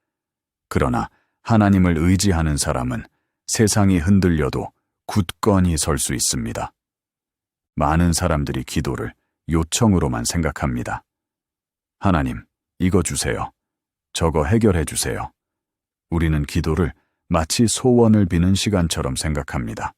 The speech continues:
필요한 것들의 목록을 나열하고 하나님께서 그것들을 들어주시기를 바랍니다. 물론 우리의 필요를 아뢰는 것은 잘못된 것이 아닙니다. 하나님은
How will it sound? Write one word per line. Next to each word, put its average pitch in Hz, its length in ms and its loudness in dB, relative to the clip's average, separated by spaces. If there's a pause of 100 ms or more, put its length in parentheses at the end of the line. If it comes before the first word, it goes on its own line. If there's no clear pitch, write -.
(840)
필요한 120 420 4
것들의 101 360 2
목록을 98 560 4
나열하고 69 600 -4 (460)
하나님께서 87 680 2
그것들을 73 640 -4
들어주시기를 78 760 -2
바랍니다. 113 600 -8 (840)
물론 67 360 -2 (360)
우리의 90 320 2
필요를 95 480 0 (320)
아뢰는 92 480 2
것은 78 340 -2
잘못된 73 520 -4
것이 67 260 -4
아닙니다. 64 540 -8 (840)
하나님은 65 540 -4